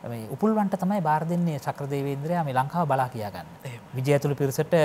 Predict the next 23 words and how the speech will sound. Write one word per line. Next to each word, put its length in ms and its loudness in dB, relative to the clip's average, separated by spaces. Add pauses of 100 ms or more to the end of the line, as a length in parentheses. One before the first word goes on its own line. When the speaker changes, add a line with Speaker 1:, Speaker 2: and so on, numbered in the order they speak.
(280)
Speaker 1:
පිරිත් 240 0
පැන් 180 2
එහෙම 160 0
දෙන්නේ, 160 0
පිරිත් 240 -2
නූල් 200 0
දෙන්නෙත් 260 2 (280)
උපුල්වන් 400 2 (280)
මැදිහත් 340 -6
වෙලා. 120 -8
Speaker 2:
ආ. 60 -12 (400)
Speaker 1:
ඉතින් 300 0
අන්න 160 4 (120)
ඒ 160 4
ආකාරයෙන් 560 4
තමයි 460 -4 (340)
මේ, 460 -4 (180)
මේ 80 2
සංදේශය 460 0
හා 140 2
සම්බන්ධව 540 0 (460)
මූලික 380 4 (220)
තොරතුර. 340 -2